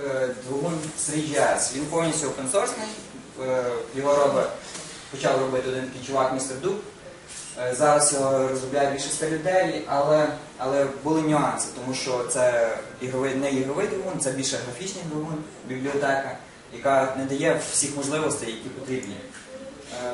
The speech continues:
багато обмежень. Е, основні мінуси.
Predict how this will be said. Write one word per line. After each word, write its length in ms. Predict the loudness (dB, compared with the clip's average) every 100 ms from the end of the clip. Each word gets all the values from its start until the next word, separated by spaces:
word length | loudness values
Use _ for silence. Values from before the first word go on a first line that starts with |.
| -4
багато 360 | 2 2 2 -2 -4 -10 -16 -20 -20 -20 -20 -20 -20 -20 -20 -20 -20 -18 -14
обмежень. 500 | -10 -4 -2 -2 -4 -8 -10 -6
Е, 300 | 0 2 2 0
основні 280 | -2 -2 0
мінуси. 540 | 2 2 0 0 -2